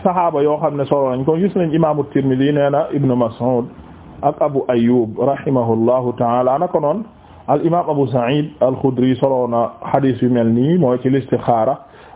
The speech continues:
ak Seydina Abu Hurayra, ak Mawlana Ibn Abbas, ak Abdallah ibn Umar,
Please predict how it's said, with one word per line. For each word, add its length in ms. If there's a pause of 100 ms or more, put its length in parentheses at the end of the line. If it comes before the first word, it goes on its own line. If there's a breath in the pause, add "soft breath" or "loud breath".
ak 220
Seydina 320
Abu 240
Hurayra, 720
ak 80
Mawlana 440
Ibn 140
Abbas, 680
ak 140
Abdallah 540
ibn 140
Umar, 380